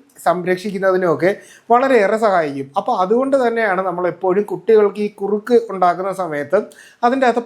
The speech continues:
പനങ്കൽക്കണ്ട് പൊടിച്ചിട്ടിട്ട് കൊടുക്കണം എന്ന് പറയുന്നത്. കാര്യം ഗ്ലൈസീമിക് ഇൻഡെക്സ് കൂടില്ല, പക്ഷേ കുട്ടികളുടെ ആരോഗ്യം പെട്ടെന്ന് മെച്ചപ്പെടും, നല്ല രീതിയിൽ അയൺ കണ്ടന്റും കിട്ടാനുള്ള സാധ്യതയുണ്ട്. പിന്നീട് വരുന്നത് നമുക്ക് ദന്തരോഗങ്ങളോ മോണരോഗങ്ങളോ ഒക്കെ ഉള്ള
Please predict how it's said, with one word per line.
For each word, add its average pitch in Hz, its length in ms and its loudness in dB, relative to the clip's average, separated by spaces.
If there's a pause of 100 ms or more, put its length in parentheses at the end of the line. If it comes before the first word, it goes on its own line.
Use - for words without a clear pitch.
പനങ്കൽക്കണ്ട് 240 680 -2
പൊടിച്ചിട്ടിട്ട് 196 520 -2
കൊടുക്കണം 170 300 -2
എന്ന് 175 160 -2
പറയുന്നത്. 139 340 -2
കാര്യം 160 280 -2
ഗ്ലൈസീമിക് 170 580 -2
ഇൻഡെക്സ് 170 400 -6
കൂടില്ല, 156 360 0 (460)
പക്ഷേ 233 260 2 (100)
കുട്ടികളുടെ 175 480 -2 (300)
ആരോഗ്യം 190 500 -2
പെട്ടെന്ന് 165 340 -4
മെച്ചപ്പെടും, 165 440 -2 (120)
നല്ല 160 320 0
രീതിയിൽ 180 300 2 (160)
അയൺ 165 280 0
കണ്ടന്റും 165 400 -2 (100)
കിട്ടാനുള്ള 156 520 0
സാധ്യതയുണ്ട്. 175 560 0 (400)
പിന്നീട് 294 380 4
വരുന്നത് 190 340 0
നമുക്ക് 180 200 -4 (120)
ദന്തരോഗങ്ങളോ 214 760 2 (140)
മോണരോഗങ്ങളോ 185 760 2
ഒക്കെ 180 140 -4
ഉള്ള 175 100 0